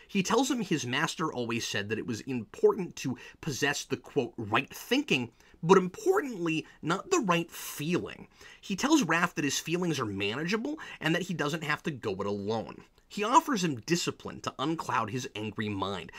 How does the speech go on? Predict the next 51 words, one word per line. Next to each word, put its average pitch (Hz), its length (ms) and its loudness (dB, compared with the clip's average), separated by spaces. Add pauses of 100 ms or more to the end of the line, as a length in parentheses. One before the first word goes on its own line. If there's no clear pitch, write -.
(240)
but 202 100 8
he 240 60 4
also 320 240 4
comforts 254 560 0
him 107 160 -4 (200)
just - 280 2
by 302 120 4
telling 165 360 -4
him 147 80 -4
his - 120 -4
family 98 420 -2
is 95 160 -4
there 92 200 0
for 87 300 -10
him. 67 160 -16 (380)
Splinter 349 380 4
always 175 380 -2
sees 151 180 -2
the 120 100 -8
best 117 320 -4
in 95 120 -4
people 87 420 -12
and 117 160 -4
gives 135 200 -2
them 127 140 -2
every 120 220 -4
chance 95 380 -8
to - 100 -12
succeed. - 560 -6 (320)
He 220 180 0
isn't 240 220 6
hostile 147 460 0
toward 107 280 -2
Danny, 131 400 -2 (240)
despite 123 320 0
the 131 60 -2
fact 120 260 2
that 107 100 -2
he 95 60 -4
works 98 280 -6
for - 100 -12
the 101 80 -8
people 110 300 -6
who 104 100 -6
have 98 160 -6
kidnapped 127 400 -4
Splinter 101 460 -6
and 92 100 -6
trust - 340 -4
him 101 140 -2
up, 147 220 0